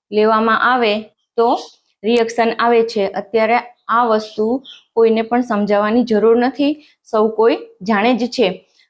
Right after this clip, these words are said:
અને આ જ વિષય છે વિરુદ્ધ આહાર. આયુર્વેદનો સૌથી લોકપ્રિય અને સૌથી વધુ ગેરસમજ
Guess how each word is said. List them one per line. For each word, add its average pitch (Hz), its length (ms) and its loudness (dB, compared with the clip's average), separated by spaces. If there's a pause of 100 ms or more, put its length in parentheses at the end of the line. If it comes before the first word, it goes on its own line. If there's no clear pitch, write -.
અને 226 360 -4 (400)
આ 233 180 2
જ 247 120 -4
વિષય 240 380 0
છે 220 340 -6 (180)
વિરુદ્ધ 226 360 0 (120)
આહાર. 208 480 -2 (320)
આયુર્વેદનો 220 760 0
સૌથી 226 460 -2
લોકપ્રિય 247 580 0 (260)
અને 214 240 -4
સૌથી 220 500 -2
વધુ 220 520 2 (300)
ગેરસમજ 233 760 -2